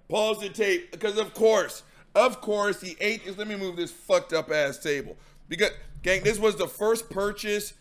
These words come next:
after my divorce, just so you know. I will never get rid of this fucking table, right? So the former kitchen table was, like, a mile long. I always hated it, and I don't have the world's biggest kitchen, right? I got rid of that table,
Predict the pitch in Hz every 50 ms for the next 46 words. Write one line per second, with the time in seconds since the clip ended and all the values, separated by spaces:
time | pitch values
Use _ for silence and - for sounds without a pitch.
0 | - - - - - - - 151 165 175 170 - 175 165 165 160 160 160 160 151
1 | 151 139 123 151 147 135 113 - - 175 190 202 190 - 202 185 180 180 170 170
2 | 165 165 156 127 110 - - - - - 175 208 247 247 247 233 208 190 190 190
3 | 190 185 190 185 175 180 - 147 175 180 170 165 170 165 - - - 175 165 160
4 | 160 - 151 147 135 117 147 151 156 151 123 123 110 - - 131 156 160 175 170
5 | - - - - _ _ _ _ _ - - 202 196 170 170 165 - 208 240 262
6 | 254 247 - - 247 240 240 247 233 220 190 220 226 226 240 254 254 240 - -
7 | - - - - 190 175 196 190 196 202 - - 180 185 180 180 175 175 175 180
8 | 185 185 180 180 175 170 170 165 151 123 120 - - - 165 170 - - - 151
9 | 170 175 175 175 175 175 156 147 160 185 185 190 190 190 202 208 214 - - 165
10 | 156 151 151 156 190 214 214 202 185 170 170 175 175 175 160 156 156 170 156 147
11 | 147 - - - 190 190 - - - 80 - _ _ - 135 151 160 175 - -
12 | - _ _ _ _ _ _ _ _ _ _ _ _ _ _ _ _ _ _ _
13 | _ _ _ _ _ _ _ _ _ _ _ - 151 190 202 196 220 208 - -
14 | 185 196 202 196 175 175 175 180 180 180 - 156 180 190 208 208 226 226 226 226